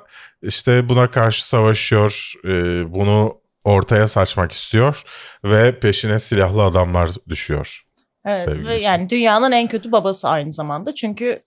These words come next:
Speaker 2: kızı da <laughs> hani k-, hayatını böyle, kızın travması falan var. Annesi
Speaker 1: <laughs>
Speaker 2: vefat etmiş. Hani yeni bir hayata başlayalım, hani farklı bir yere taşınalım, ne bileyim hayatımıza devam edelim demek yerine kızın eline silah verip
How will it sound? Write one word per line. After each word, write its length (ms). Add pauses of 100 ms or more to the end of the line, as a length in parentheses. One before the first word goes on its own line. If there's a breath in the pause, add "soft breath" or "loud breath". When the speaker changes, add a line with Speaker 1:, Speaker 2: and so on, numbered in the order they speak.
Speaker 2:
kızı 360
da 240
<laughs> 40
hani 260
k-, 260
hayatını 520
böyle, 140
kızın 240
travması 580
falan 300
var. 80
Annesi 460
Speaker 1:
<laughs> 20
Speaker 2:
vefat 320
etmiş. 240
Hani 300 (280 loud breath)
yeni 240
bir 40
hayata 440
başlayalım, 680
hani 160
farklı 400
bir 60
yere 180
taşınalım, 600
ne 140
bileyim 160
hayatımıza 460
devam 300
edelim 220
demek 360
yerine 360
kızın 240
eline 340
silah 460
verip 260